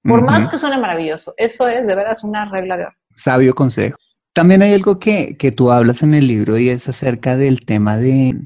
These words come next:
Speaker 2: de la conveniencia de darse de alta en la administración de impuestos. En Colombia le llamamos formalizarse.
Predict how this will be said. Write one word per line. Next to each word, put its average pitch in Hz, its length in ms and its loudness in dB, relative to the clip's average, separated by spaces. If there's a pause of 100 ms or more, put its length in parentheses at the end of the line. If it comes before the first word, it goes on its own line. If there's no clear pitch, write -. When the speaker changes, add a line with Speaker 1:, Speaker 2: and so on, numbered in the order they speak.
(200)
Speaker 2:
de 139 180 0
la 131 160 2
conveniencia 143 1200 4 (120)
de 135 260 2
darse 120 420 0
de 143 160 2
alta 113 500 -2
en 143 120 2
la 131 40 4
administración 110 600 0
de 113 80 0
impuestos. 127 400 0 (180)
En 170 140 2
Colombia 180 380 4
le 143 120 4
llamamos 117 500 4
formalizarse. 131 840 2